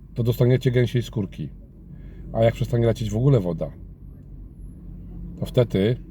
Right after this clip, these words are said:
dostaniecie rozwolnienia. Bo będziecie wiedzieli, że jak sześć godzin nie działa, nie ma prądu, przestaje działać światło, przy-, przestaje, przestaje ciep-, pły-, płynąć woda z kranu, e, która była dla was,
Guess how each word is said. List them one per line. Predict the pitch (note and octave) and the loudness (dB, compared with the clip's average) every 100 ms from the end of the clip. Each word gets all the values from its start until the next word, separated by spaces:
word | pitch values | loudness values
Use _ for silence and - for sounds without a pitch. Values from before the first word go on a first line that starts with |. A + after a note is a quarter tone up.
| - - - | -14 -14 -8
dostaniecie | - - A2 G#2+ A2 | -8 -2 0 2 4
rozwolnienia. | G#2+ G2 A2 G#2+ G#2+ F2+ C#2+ - - - - - - - - - - - | 2 4 4 4 4 2 -2 -8 -14 -14 -14 -12 -12 -12 -12 -14 -14 -4
Bo | G#2+ | 2
będziecie | G#2+ G#2+ F#2+ G2+ | 4 2 2 2
wiedzieli, | G2 G2 F#2+ E2+ | 4 4 4 2
że | E2 F2+ E2+ - - | 2 2 0 -2 -2
jak | G2+ | -2
sześć | - E3 A#2+ | 4 4 6
godzin | A#2+ A#2+ F#2+ F2 - - - - - - A#2 | 6 6 2 -6 -8 -14 -16 -16 -16 -6 0
nie | A2+ | 2
działa, | A2 G#2 G2 F2 - - - - - - | 6 6 6 2 -6 -12 -14 -12 -12 -4
nie | G#2 | 0
ma | F#2+ | 0
prądu, | - B2 F#2 D2+ - - - | 2 2 0 -4 -6 -10 -10
przestaje | - - A#2+ G#2+ | -6 0 2 4
działać | G2+ F2+ - | 4 2 2
światło, | C3+ C3 - | 2 2 -2
przy-, | - F2+ | -4 -6
przestaje, | - - A2 G#2+ F#2+ | -4 0 2 2 2
przestaje | G2 - G#2 | -2 0 0
ciep-, | - G2 - | 0 -4 -4
pły-, | G2+ G#2 G2 | -2 0 0
płynąć | - G#2 F#2+ F2 G2 | 0 0 0 0 2
woda | A#2 C#3+ G2+ | 4 4 2
z | |
kranu, | - G2 E2+ D#2+ - - - - - - - - | 0 0 0 -4 -6 -8 -8 -6 -6 -6 -4 -4
e, | - G2 F#2+ F#2 | 0 2 2 2
która | - - B2 G#2+ G2 | 0 6 8 8 4
była | G#2 A#2 A#2 | 4 6 6
dla | A2 | 6
was, | G#2 G2+ | 4 2